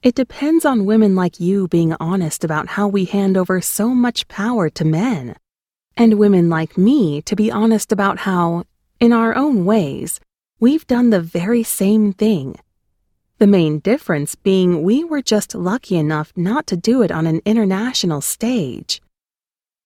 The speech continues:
It depends on acknowledging the white privilege that's kept women like me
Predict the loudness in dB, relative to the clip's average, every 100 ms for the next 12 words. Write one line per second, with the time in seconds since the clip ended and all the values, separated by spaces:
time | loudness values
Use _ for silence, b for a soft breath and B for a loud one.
0 | _ _ -2 -2 -4 -4 -4 0 0 0
1 | 0 0 0 -2 0 0 0 0 0 -4
2 | -4 -4 -6 -4 -4 0 -2 -2 -4 -6
3 | -6 -8 -8 -4 -2 0 2 0 0 -2
4 | 0 2 2 0 -4